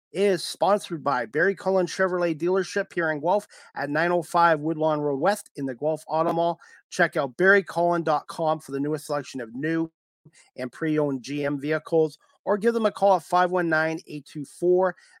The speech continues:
zero two one zero, or you can email them at info at barry cullen dot com.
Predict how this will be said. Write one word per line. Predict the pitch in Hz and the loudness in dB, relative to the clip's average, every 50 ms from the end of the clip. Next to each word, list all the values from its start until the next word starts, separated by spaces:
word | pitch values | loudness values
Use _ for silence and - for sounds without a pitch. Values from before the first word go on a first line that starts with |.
| _ - | _ -10
zero | 131 151 165 185 180 170 151 - | -4 -2 0 2 2 2 0 -2
two | - - 185 180 | -6 -6 -4 -4
one | 165 151 156 156 151 147 | -2 0 0 0 0 -2
zero, | 135 135 160 180 190 202 196 175 - _ _ _ - | -2 -2 0 2 2 2 2 0 -4 _ _ _ -6
or | - 170 | -4 -2
you | 170 | -2
can | 165 - 180 170 151 175 | -2 -4 -8 -10 -8 -6
email | 196 220 233 214 196 180 | -4 0 2 2 2 2
them | 170 180 180 | 2 0 -2
at | 180 - - 147 147 143 - | -2 -2 -4 -6 -6 -4 -4
info | 185 196 185 - - - 202 202 202 196 - _ _ _ - | -2 -4 -4 -4 -4 -2 0 0 0 0 -4 _ _ _ -6
at | 147 151 143 - | -6 -6 -4 -2
barry | 175 170 170 180 175 156 | 0 2 2 2 0 -2
cullen | - - - 165 165 165 165 165 151 - - | -6 -8 -6 -4 -2 -2 -2 -4 -6 -8 -8
dot | 151 160 151 143 - - | -4 -2 -2 -2 -2 -6
com. | - - - 147 135 123 101 - | -10 -8 -6 -4 -4 -4 -6 -10